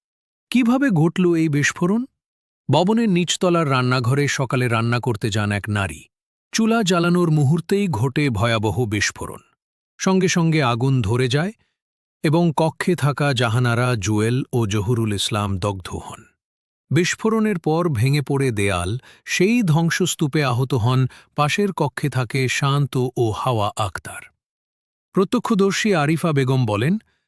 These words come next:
"বিস্ফোরণের শব্দে আমি নিজেই পড়ে যাই,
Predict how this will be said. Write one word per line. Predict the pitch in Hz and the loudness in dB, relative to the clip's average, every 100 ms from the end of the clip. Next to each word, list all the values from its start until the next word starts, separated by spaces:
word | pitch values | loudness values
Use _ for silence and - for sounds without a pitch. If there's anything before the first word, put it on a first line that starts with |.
| _ - | _ -2
"বিস্ফোরণের | 143 196 - 233 233 240 | 0 0 0 0 2 0
শব্দে | 214 - 165 151 147 180 190 | -2 0 0 0 0 0 0
আমি | 156 165 | 0 2
নিজেই | 165 151 143 147 | 4 2 2 0
পড়ে | 127 107 90 | -2 -2 -2
যাই, | 90 | -6